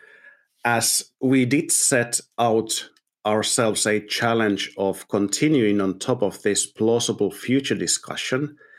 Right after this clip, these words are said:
with our next episode, uh, in two weeks' time, where we will be exploring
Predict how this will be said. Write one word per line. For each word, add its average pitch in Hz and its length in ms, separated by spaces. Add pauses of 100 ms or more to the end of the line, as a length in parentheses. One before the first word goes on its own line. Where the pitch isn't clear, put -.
(300)
with 110 320 (100)
our 107 160
next 131 500
episode, 123 680 (240)
uh, 104 260
in 107 160
two 113 240
weeks' 110 280
time, 107 400
where 110 260
we 110 400
will 135 240
be 117 180
exploring 104 1000